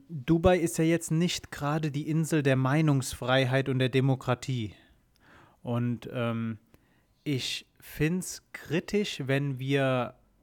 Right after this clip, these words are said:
so viele Medien-Outputs, nenne ich jetzt mal, diese großen Kanäle haben, die alle irgendwo in einem, in einem arabischen Emirat rumhängen,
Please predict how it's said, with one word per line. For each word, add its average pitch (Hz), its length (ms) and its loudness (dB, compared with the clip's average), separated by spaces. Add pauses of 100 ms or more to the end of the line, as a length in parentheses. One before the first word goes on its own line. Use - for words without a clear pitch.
(420)
so 135 300 -6
viele 135 300 -4
Medien-Outputs, 123 2500 -2
nenne 120 240 -2
ich - 100 -8
jetzt 123 180 -8
mal, 131 120 -2
diese 120 200 -6
großen 123 300 -6
Kanäle 127 460 0
haben, 120 340 0 (680)
die 131 260 -4
alle 156 220 4
irgendwo 151 680 2
in 139 260 0
einem, 131 420 0 (320)
in 131 120 -4
einem 127 300 -2
arabischen 131 640 -2
Emirat 127 560 0
rumhängen, 127 580 -2